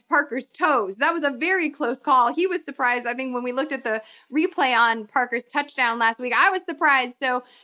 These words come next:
this, this secondary, these two cornerbacks are quite good. I have to imagine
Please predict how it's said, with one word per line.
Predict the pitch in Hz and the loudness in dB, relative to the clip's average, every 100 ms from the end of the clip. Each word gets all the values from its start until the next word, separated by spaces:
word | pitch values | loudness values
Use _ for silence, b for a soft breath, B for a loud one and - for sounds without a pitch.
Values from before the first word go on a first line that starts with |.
| _ | _
this, | 226 480 - _ _ | -2 -2 -4 _ _
this | 254 403 - | -4 -4 0
secondary, | 403 415 330 277 233 226 220 | -2 0 0 0 0 0 -2
these | 269 349 | -2 -2
two | - 320 | -2 -2
cornerbacks | 320 277 262 220 214 | -2 -2 0 0 0
are | 233 | -6
quite | 226 - 233 320 | -8 -2 -2 -2
good. | 285 240 220 220 b b b _ - | -2 0 -2 -4 b b b _ -4
I | |
have | - 359 440 | 2 2 2
to | 392 | -2
imagine | 320 302 302 277 311 285 277 269 | 0 2 0 -2 -4 -2 -2 -4